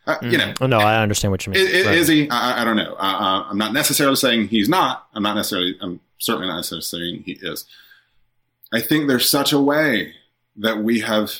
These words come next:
Speaker 1: we, we live in a culture right now that re-, mine and your children are gonna grow up with literal constant voices.
Speaker 2: Yes.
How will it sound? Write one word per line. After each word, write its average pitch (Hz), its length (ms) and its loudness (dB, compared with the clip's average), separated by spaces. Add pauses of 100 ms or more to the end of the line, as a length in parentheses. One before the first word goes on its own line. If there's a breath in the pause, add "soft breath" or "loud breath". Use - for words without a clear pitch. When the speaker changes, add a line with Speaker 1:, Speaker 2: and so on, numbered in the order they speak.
(1600)
Speaker 1:
we, 143 160 4
we 143 200 4
live 175 300 2
in 160 100 2
a 135 140 0
culture 151 440 -2
right 113 300 -2
now 92 460 -2 (640)
that 98 500 -2 (880)
re-, 127 520 0
mine 127 320 4
and 127 140 4
your 123 200 4
children 87 560 -2 (760)
are 98 100 -6
gonna 120 300 0
grow 107 240 2
up 85 340 -2 (800)
with 110 220 0
literal 127 540 4
constant 113 500 0
voices. - 520 -4 (680)
Speaker 2:
Yes. - 640 0